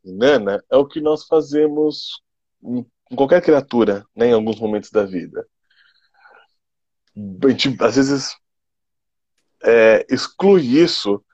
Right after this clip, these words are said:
para um lugar onde nós nos sentimos podres, a um lugar feio, nojento, depressivo, solitário, abandonário, pútrido, enfim, fétido, né?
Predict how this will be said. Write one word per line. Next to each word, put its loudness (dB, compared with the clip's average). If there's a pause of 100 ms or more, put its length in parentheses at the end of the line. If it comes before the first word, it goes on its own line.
(140)
para 4
um 4
lugar 4
onde 2
nós 2
nos 0
sentimos 0
podres, 0
a 0
um 0
lugar 2
feio, -2
nojento, -4
depressivo, -8
solitário, -4
abandonário, -4 (160)
pútrido, -2 (1120)
enfim, -10 (120)
fétido, -4 (100)
né? -8